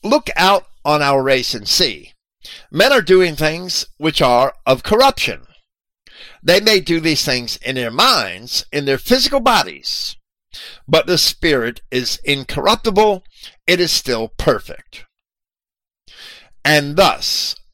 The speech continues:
the mighty charge of the power of God and the light of the mighty charge of his spirit is one of these days going to bring our people to their senses. First,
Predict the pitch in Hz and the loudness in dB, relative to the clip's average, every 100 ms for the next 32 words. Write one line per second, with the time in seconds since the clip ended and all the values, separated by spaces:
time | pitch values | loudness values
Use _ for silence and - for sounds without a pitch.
0 | _ 135 143 180 262 247 - 120 104 120 | _ -2 2 2 0 0 0 2 2 -2
1 | - 135 127 120 127 110 104 - 120 76 | -4 -6 -6 -2 0 0 -2 -2 -2 -2
2 | - - - 147 143 143 175 247 - - | -10 -20 -4 -2 2 2 2 0 -2 -4
3 | 151 147 165 185 135 147 123 127 - 107 | 0 0 0 0 -2 0 0 0 -4 -6
4 | 120 123 185 - - 120 80 - - - | -4 -2 -2 -2 -2 -4 -6 -14 -18 -20
5 | _ - - - _ _ _ _ _ - | _ -20 -20 -20 _ _ _ _ _ -20
6 | - 156 147 180 247 202 180 165 151 143 | -4 -2 0 0 0 -2 -2 0 2 2
7 | 131 - 139 139 131 107 - 180 175 160 | 0 -4 -4 -4 -8 -4 0 2 0 -8
8 | _ _ _ _ _ _ _ - - 185 | _ _ _ _ _ _ _ -16 -2 0
9 | 269 240 - 117 - 90 101 131 120 113 | 2 0 0 -4 -4 -8 -6 -2 -2 -2
10 | - - 185 160 - - - - - - | -2 2 0 -2 -10 -10 -10 -8 -10 -16
11 | - _ _ _ - _ _ _ _ _ | -20 _ _ _ -20 _ _ _ _ _
12 | _ - - - - - - - - - | _ -20 -20 -20 -20 -20 -20 -20 -16 -8
13 | - 117 98 - - | -2 0 -2 -8 -10